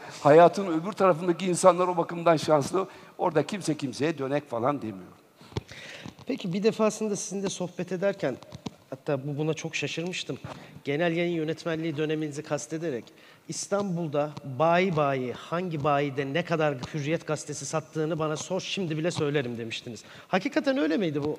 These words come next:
Speaker 2: o zamanlar?
Speaker 1: Şimdi söyleyemem artık çünkü bilgiler
Speaker 2: O zamanı
Speaker 1: yüklendi ama
Speaker 2: kastederek söyledim.
Speaker 1: Evet. Çünkü inanılmaz bir rekabet dönemi yaşadık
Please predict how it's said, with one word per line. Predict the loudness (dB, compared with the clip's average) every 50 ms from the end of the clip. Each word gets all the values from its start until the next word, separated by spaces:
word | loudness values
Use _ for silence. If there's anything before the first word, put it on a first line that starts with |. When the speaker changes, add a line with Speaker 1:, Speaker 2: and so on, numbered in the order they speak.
| -6
Speaker 2:
o | -6 -4
zamanlar? | -4 -2 -2 -2 -4 -4 -6 -10 -10
Speaker 1:
Şimdi | -10 -10 -8 -8 -6 -6
söyleyemem | -4 -4 -2 0 6 6 6 6 6 2 -2
artık | -4 -6 -8 -12 -16 -18
çünkü | -16 -16 -16 -14 -12 -12 -12 -12 -14 -14
bilgiler | -12 -10 -6 -2 0 0
Speaker 2:
O | 2 2
zamanı | 2 2 2 2 0
Speaker 1:
yüklendi | 0 0 -2 0
ama | 0
Speaker 2:
kastederek | -2 0 0 0 0 0
söyledim. | 0 -2 -4 -4 -2 -4 -2
Speaker 1:
Evet. | -2 -2 -2 -4 -6 -14 -18 -20 -20 -20 -20 -20 -20 -20 -20 _ -20 -20 -20 -18
Çünkü | -14 -12 -12 -12 -10 -8 -8 -8 -10 -12 -18 -20 -12 -10 -10 -10 -10 -14 -20 -20 -20 -20 -20 -20 -20 -20 -20 -10 -6
inanılmaz | -2 0 2 2 2 0 0 2 2 2 2 2 -2 -4
bir | 0 0
rekabet | 0 2 2 2 2 2 2 0 -4 -4 -4
dönemi | -4 -4 -4 -4 -2
yaşadık | -2 -4 -4 -4 -6 -10 -12 -14